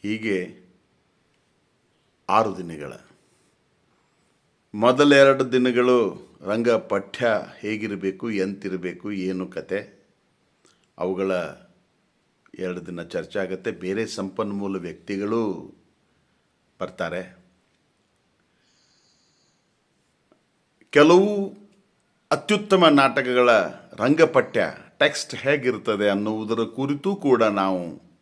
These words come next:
ಸೋದಾಹರಣವಾಗಿ ಹೇಳಲಾಗ್ತದೆ.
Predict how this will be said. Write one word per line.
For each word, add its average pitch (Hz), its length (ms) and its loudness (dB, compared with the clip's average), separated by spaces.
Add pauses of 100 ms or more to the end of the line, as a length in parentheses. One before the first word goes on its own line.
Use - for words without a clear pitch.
(1160)
ಸೋದಾಹರಣವಾಗಿ 123 1080 4 (1700)
ಹೇಳಲಾಗ್ತದೆ. 92 840 -10